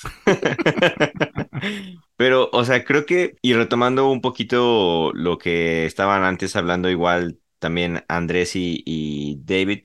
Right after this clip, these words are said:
con respecto a, a los pastores y, y el sistema de, del clero y el poder y todas esas cosas, algo que se me ocurría mientras lo estaba, los estaba escuchando es que, o sea,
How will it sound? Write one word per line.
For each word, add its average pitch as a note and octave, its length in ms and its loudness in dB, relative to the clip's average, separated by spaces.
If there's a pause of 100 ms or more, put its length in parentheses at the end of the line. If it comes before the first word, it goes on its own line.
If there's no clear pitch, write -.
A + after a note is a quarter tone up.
(140)
con F#2+ 160 -2
respecto F2+ 520 -2
a, E2 560 2 (180)
a E2+ 100 -2
los F2+ 140 -2
pastores G2+ 640 -2
y, E2+ 360 -4 (120)
y E2+ 200 -4
el D#2+ 120 -4
sistema F2+ 540 -2
de, D#2 400 0
del E2+ 240 -4
clero A2 540 4
y F2 300 0
el E2+ 120 -2
poder G2 420 2
y G2 80 -2
todas G#2 260 0
esas A#2+ 140 0
cosas, A#2+ 460 -2
algo C#3+ 200 4
que D#3 120 -2
se C#3 100 2
me B2 80 2
ocurría A#2 400 2
mientras A#2 260 0
lo G2 60 0
estaba, A2 560 4
los F2+ 140 -2
estaba G#2 240 0
escuchando A#2+ 680 -2
es G#2 160 0
que, B2 420 -2
o A2+ 80 0
sea, A#2 280 2